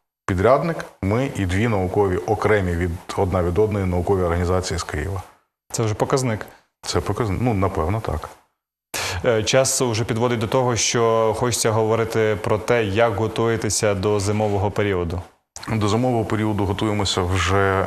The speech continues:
Speaker 1: е, другий місяць. Станом на сьогоднішній день на Рівненщині, е, наші підрядні організації, які задіяні, е, в зимовому утриманні, вже заготовують, заготовляють, е,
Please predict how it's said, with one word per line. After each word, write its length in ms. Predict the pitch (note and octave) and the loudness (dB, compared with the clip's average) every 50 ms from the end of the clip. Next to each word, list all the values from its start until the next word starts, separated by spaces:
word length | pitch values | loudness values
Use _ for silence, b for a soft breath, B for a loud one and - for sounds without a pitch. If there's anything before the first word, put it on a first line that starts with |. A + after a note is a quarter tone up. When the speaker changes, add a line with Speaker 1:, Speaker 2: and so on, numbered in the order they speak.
| - | 0
Speaker 1:
е, 260 | G2 F2+ F2+ F2+ F2 F2 | 0 0 2 2 2 0
другий 320 | E2 F2+ G2 F#2 F#2+ G2 | 0 -2 -2 0 0 0
місяць. 400 | G#2+ B2+ D3 D3 - C#3 G#2 - | -2 -2 -2 0 -2 -2 -2 -2
Станом 540 | - - - - G2+ G2 F#2+ F#2 F#2+ F#2+ F#2+ | -4 -4 0 2 2 2 2 2 0 0 0
на 80 | F#2+ | 0
сьогоднішній 580 | F#2 - - F#2+ G2 F#2 F#2 F#2+ - - F2+ F2+ | -2 0 0 0 0 0 0 -2 -2 -2 -4 -2
день 300 | E2+ E2+ F#2+ G2 G2 F#2 | 0 0 0 0 0 0
на 80 | F2+ F2 | -2 0
Рівненщині, 760 | F#2 F#2 F#2 F#2 F#2 F2 - - - F2+ F2 F2+ F2+ F2 D#2+ - - - _ _ _ _ - B B B B B B B B B B _ _ _ _ _ _ _ _ - - | -2 0 0 0 0 -2 -2 -2 -2 -2 0 0 0 -2 -2 -6 -12 -20 _ _ _ _ -12 B B B B B B B B B B _ _ _ _ _ _ _ _ -2 0
е, 400 | A#2+ A#2+ B2+ B2+ B2 B2 B2 A#2+ | 2 4 4 4 4 4 2 4
наші 260 | A#2+ C3 A#2+ G2+ G#2+ | 4 2 2 2 0
підрядні 400 | F2 - G2+ G#2+ A2 G#2 G2 G#2+ | 0 0 2 2 2 4 4 2
організації, 600 | G#2+ G#2+ G#2+ A2 G#2+ G2+ A2 G#2+ F#2+ - - G2+ | 2 2 2 2 2 2 2 2 2 0 0 0
які 140 | F2+ - G#2+ | 0 0 0
задіяні, 680 | F#2+ G2 G2+ F2+ F#2 G2+ G2+ G2+ G2 G2+ G2+ G2 G2 G2 | 0 0 0 0 0 0 0 0 0 0 0 0 0 0
е, 100 | G2 F#2 D#2+ B B B B B B F#2 F#2 F#2 | 0 0 -2 B B B B B B 2 2 2
в 500 | F2+ E2+ E2 F#2 G2 G2 F#2+ F#2+ F#2+ F#2+ F#2+ | 2 2 2 2 2 2 2 2 2 0 0
зимовому 480 | F2+ F2+ G#2 G#2 G#2 G2+ G2 G2 G2 G2 | 0 0 0 0 2 0 0 0 0 0
утриманні, 540 | F#2+ - G2+ G2 G2 F#2+ F#2 F2+ F2+ F2+ F2 | 0 0 0 0 0 0 0 0 0 0 0
вже 300 | E2+ E2+ E2+ G2 G2 F#2 | 0 2 2 2 2 2
заготовують, 840 | F2 F#2 F2+ F2 E2 - - F#2 F#2 F2 F2 F2 E2+ E2+ E2 D#2+ E2+ | 2 0 0 0 0 0 0 0 0 2 0 0 0 0 -2 -2 -2
заготовляють, 880 | E2 - F2 E2+ F#2 - F2+ F2+ F#2 F#2 F2+ F2 F2 F2 E2 - - F#2+ | 0 0 0 0 0 0 0 0 2 2 2 2 2 0 -2 -4 -2 -2
е, 360 | F2+ F2 E2+ E2 E2 D#2+ | 0 2 2 2 0 -2